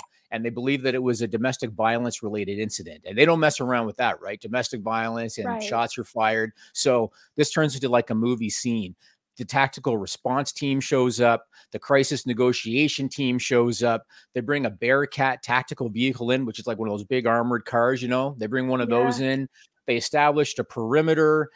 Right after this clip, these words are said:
Speaker 1: They evacuated neighboring residences, things like a movie scene. They had loudspeakers, and they're trying to negotiate with the guy and talk to the guy in the loudspeakers. They played messages supposedly from his mom.
Speaker 2: Oh my gosh.
Speaker 1: Standoff lasted six hours.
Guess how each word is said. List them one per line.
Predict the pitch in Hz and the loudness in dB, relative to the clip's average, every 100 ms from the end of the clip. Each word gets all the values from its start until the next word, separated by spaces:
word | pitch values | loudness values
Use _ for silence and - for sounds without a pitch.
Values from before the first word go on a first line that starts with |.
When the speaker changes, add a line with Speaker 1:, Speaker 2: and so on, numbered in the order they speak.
| _ | _
Speaker 1:
They | - 117 | -2 -2
evacuated | 107 143 147 147 147 135 113 | 2 0 2 -2 0 0 0
neighboring | 131 147 131 113 104 | -2 -2 -2 -4 2
residences, | 131 160 160 170 - 165 165 156 - _ | 4 4 2 0 0 2 2 0 -8 _
things | - 156 139 | -4 -2 0
like | 135 117 | 0 0
a | |
movie | 120 175 175 170 | 0 0 0 -2
scene. | - 170 175 170 _ _ | -2 -2 -2 -6 _ _
They | 131 | -4
had | 135 104 | -4 -6
loudspeakers, | 104 135 165 - - 165 175 175 185 151 | 0 2 2 0 -6 -4 -4 2 2 4
and | 127 | -2
they're | 117 | -4
trying | - 151 151 | -2 -2 0
to | |
negotiate | 127 117 131 156 - 165 | -2 2 2 2 0 0
with | 139 - | -2 -2
the | |
guy | 123 135 151 | 0 2 2
and | 156 113 | 0 -2
talk | 131 135 | 0 -2
to | 131 | -2
the | |
guy | 127 131 | 2 2
in | 131 | 2
the | 107 | 2
loudspeakers. | 127 143 - 143 143 165 147 - _ | 2 2 -2 -6 -4 -4 -6 -14 _
They | 127 | -4
played | 147 170 135 | 2 0 2
messages | 135 147 156 160 156 - - | -2 0 0 0 0 -2 -10
supposedly | - - 147 143 151 | -8 0 0 0 -2
from | 151 127 | -2 -2
his | 110 | -4
mom. | 104 113 117 143 180 196 _ _ _ _ _ - | -4 -2 0 0 -2 -4 _ _ _ _ _ -10
Speaker 2:
Oh | 247 | -8
my | 277 | -10
gosh. | 220 202 220 196 - | -12 -12 -14 -16 -14
Speaker 1:
Standoff | - 180 190 185 175 165 135 | -2 4 4 6 4 4 2
lasted | 147 165 165 143 107 | 2 2 0 -4 -4
six | - - 208 - | -2 2 2 4
hours. | 160 170 196 240 240 - - | 4 4 2 -4 -6 -8 -8